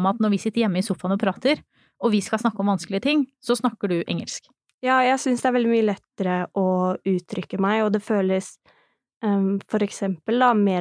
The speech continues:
Speaker 2: naturlig for meg å si sorry enn unnskyld, fordi, ehm, det føles mer ekte, og det er bare fordi at jeg har, altså, alle vennene jeg hadde når jeg vokste opp som på en måte var, sto meg nær, og alle voksne som jeg kunne stole på,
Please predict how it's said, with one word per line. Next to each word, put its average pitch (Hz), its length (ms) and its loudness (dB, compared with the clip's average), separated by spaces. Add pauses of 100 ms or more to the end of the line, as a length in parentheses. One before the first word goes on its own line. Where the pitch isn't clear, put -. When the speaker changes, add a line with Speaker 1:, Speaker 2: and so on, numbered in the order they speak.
Speaker 2:
naturlig 185 460 -2
for - 100 -6
meg 180 240 -2
å 180 60 -4
si 185 200 -4
sorry 190 600 0
enn 202 320 0
unnskyld, 208 500 -2
fordi, 190 520 0 (640)
ehm, 190 380 0 (220)
det 202 120 -2
føles 196 260 -2
mer 185 140 -2
ekte, - 580 -2
og 247 80 0
det 240 80 0
er 233 60 0
bare 220 160 0
fordi 208 260 0
at 170 100 -12
jeg 196 160 -2
har, 180 320 0 (880)
altså, 254 320 0
alle 240 260 4
vennene 214 300 2
jeg 202 140 2
hadde 202 280 0
når 196 160 0
jeg 196 300 -4
vokste - 400 -8
opp 196 100 -8
som 208 140 -2
på 196 100 0
en 202 140 2
måte 190 260 -4
var, 190 200 0
sto 208 260 -4
meg 196 220 0
nær, 269 580 2
og 208 400 2 (480)
alle 233 340 2
voksne 214 760 -2
som 226 160 -2
jeg 208 200 0
kunne 196 180 0
stole 220 460 0
på, 247 500 2